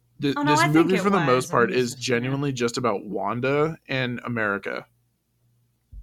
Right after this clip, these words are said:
Speaker 1: But,
Speaker 2: I think
Speaker 1: like,
Speaker 2: he
Speaker 1: you
Speaker 2: had an
Speaker 1: saying that
Speaker 2: arc.
Speaker 1: makes,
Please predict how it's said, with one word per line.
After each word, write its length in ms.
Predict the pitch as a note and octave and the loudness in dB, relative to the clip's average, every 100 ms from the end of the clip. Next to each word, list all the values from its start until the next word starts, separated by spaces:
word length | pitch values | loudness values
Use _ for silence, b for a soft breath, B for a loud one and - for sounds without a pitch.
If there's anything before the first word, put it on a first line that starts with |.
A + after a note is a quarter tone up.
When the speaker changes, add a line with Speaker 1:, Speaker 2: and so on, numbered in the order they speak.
| - _ - _ _ _ _ - | -20 _ -20 _ _ _ _ -14
Speaker 1:
But, 200 | - B2+ B2 | 0 0 0
Speaker 2:
I 80 | E3+ | -2
think 180 | D3+ | 0
Speaker 1:
like, 140 | C#3 C3+ | 0 0
Speaker 2:
he 60 | |
Speaker 1:
you 60 | C3+ | 2
Speaker 2:
had 40 | E3+ | 0
an 60 | - | 2
Speaker 1:
saying 200 | D#3 D3+ | 0 0
that 120 | C3+ | -2
Speaker 2:
arc. 60 | - | -4
Speaker 1:
makes, 340 | B2 A#2+ - | -6 -8 -12